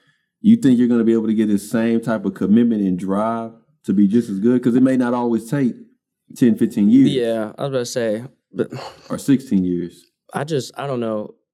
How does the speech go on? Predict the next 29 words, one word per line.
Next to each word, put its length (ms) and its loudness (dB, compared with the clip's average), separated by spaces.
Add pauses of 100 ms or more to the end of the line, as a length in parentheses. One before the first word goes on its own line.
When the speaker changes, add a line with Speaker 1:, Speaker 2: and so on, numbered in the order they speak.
(140)
Speaker 2:
When, 280 -2 (480)
when 180 2
you 140 4
like 260 -6
something, 600 -8
like, 360 -8
that 200 -10
much, 560 -12
like, 160 0
Speaker 1:
Mm-hmm. 60 2
Speaker 2:
such 160 -2
as 120 -12
cheer, 300 -4
like, 220 -4 (120)
I 220 -8
love 640 -16
cheerleading. 640 -4 (480)
It's 300 -4
weird 380 -2
to 80 -6
say. 400 -4 (340)
I 140 -8
never 260 -10
would 140 -4
have 80 -12
thought 180 -8
I 100 -6
said 240 -6
that, 140 -2